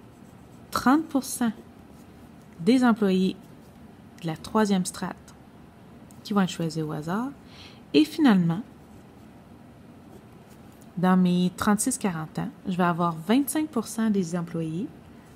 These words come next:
de cette strate-là qui vont être choisis au hasard, étant donné que cette strate-là, elle représente vingt-cinq pour cent des employés.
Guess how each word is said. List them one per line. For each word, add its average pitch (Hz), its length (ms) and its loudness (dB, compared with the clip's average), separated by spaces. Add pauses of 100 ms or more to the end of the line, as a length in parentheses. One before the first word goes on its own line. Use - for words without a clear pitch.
(240)
de 208 180 4
cette 311 220 -2
strate-là 180 500 -6 (320)
qui - 160 -2
vont 175 100 0
être 175 120 0
choisis 175 300 -2
au 160 60 0
hasard, 160 340 -2 (720)
étant 202 220 4
donné 190 300 4
que 240 240 0 (680)
cette - 440 -4
strate-là, - 640 -4 (140)
elle 165 200 -6
représente 180 720 -4 (260)
vingt-cinq 214 460 -2
pour - 220 -18
cent 226 220 -4
des 175 280 -4
employés. 170 440 -8